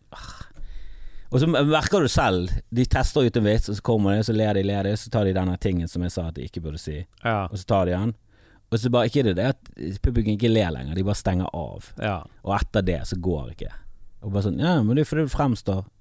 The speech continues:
Speaker 1: usympatisk.»
Speaker 2: Ja, ikke
Speaker 1: Og du
Speaker 2: sant.
Speaker 1: er ikke god nok til å fremstå så usympatisk.
Speaker 2: Nei.
Speaker 1: Tror du Anthony Jeselnik er en jævla amatør?
Speaker 2: Ja,
Speaker 1: Han er jo
Speaker 2: helvete.
Speaker 1: griseflink, holdt på med det dødslenge. Altså, alle i U S A har holdt på mye lenger enn du tror.
Speaker 2: Ja.
Speaker 1: For du har ikke hørt om de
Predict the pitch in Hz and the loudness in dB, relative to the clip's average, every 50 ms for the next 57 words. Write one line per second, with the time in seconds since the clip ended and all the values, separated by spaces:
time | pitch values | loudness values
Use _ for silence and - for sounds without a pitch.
0 | - 113 113 - - 120 - - 76 64 - - - - - 101 107 107 107 110 | -4 -4 -2 -2 -2 -2 0 0 -2 -2 -6 -10 -12 -8 -6 -4 -2 -2 -2 -2
1 | 107 - 117 123 139 143 135 107 127 127 - 120 110 113 120 117 101 87 80 - | -4 -4 -2 2 4 4 6 6 4 2 0 -2 0 2 2 2 2 0 0 -4
2 | - 90 - - 92 92 - - 82 78 76 - 90 - - 78 - 110 110 101 | -6 -8 -6 -4 -4 -4 -4 -6 -8 -8 -6 -6 -4 -4 -4 -4 -4 -4 -4 -4
3 | 95 87 82 80 - - - - - - - - - - - - - - 165 165 | -6 -6 -8 -8 -10 -12 -14 -16 -16 -18 -20 -20 -20 -20 -20 -8 -2 0 2 2
4 | - - 101 87 - - 90 85 80 107 127 131 - - 117 98 90 85 - - | 2 2 0 -2 -2 -4 -6 -2 0 2 2 2 2 2 2 0 0 -2 -4 -6
5 | 73 85 85 82 78 87 107 113 117 98 85 - - - 117 117 117 123 - - | -6 -4 -4 -2 -2 -2 0 0 0 0 0 0 0 2 2 2 2 0 -2 -6
6 | - - - - - - - - - - - - - - - - - - 180 143 | -12 -18 -20 -20 -20 -20 -20 -20 -20 -20 -20 -20 -20 -16 -12 -4 0 2 4 4
7 | 98 113 170 202 156 120 131 135 135 139 151 156 - - 202 - 156 123 107 98 | 6 6 4 4 4 4 2 4 4 4 4 2 2 2 2 2 2 2 4 4
8 | 113 110 - - 156 135 113 113 107 104 156 143 - - - - 80 82 87 87 | 2 2 2 2 4 4 4 4 4 2 0 0 0 -4 -4 -4 -4 -2 -2 0
9 | 82 107 110 123 - - 110 101 127 180 208 147 98 85 - 127 143 170 185 175 | 0 0 0 0 2 2 4 4 6 6 4 4 2 2 2 4 4 4 4 4
10 | 139 170 165 156 139 139 147 139 131 127 120 107 95 92 92 - - 110 90 65 | 4 4 4 6 6 6 6 4 4 4 4 4 2 2 0 0 0 0 0 -2
11 | - - 123 120 107 95 95 - 143 143 117 - 160 147 175 156 - - 117 101 | -2 -2 0 0 0 0 0 2 2 2 2 2 2 2 2 0 0 2 2 2
12 | 98 | 2